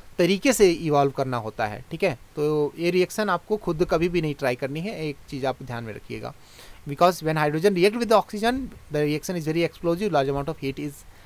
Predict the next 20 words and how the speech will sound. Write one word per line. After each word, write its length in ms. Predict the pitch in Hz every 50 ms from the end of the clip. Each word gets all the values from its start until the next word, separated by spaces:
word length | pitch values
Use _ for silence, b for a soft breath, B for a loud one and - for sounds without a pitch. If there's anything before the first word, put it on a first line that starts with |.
| b b b
released 400 | 143 143 139 139 151 151 131 127
at 180 | - 135 123 120
that 100 | 117 - -
time, 240 | 110 95 98 - - 135
okay। 200 | 131 - - 151 - - - b b b b b b b b b b -
So 120 | - 185 180 175 175 165 -
here 380 | - 135 180 214 240 240 208 185 160 147 143
zinc 160 | 214 226 214 262
is 40 | 226 202
going 120 | 220 226 220
to 60 | 226 208
react 200 | 190 196 196 190
with 100 | 202 190
the 80 | 202 180
H 120 | 151 143 -
two 80 | 208
S 120 | 196 - -
O 40 | 196
four, 320 | - - 196 202 214 220
so 140 | 208 -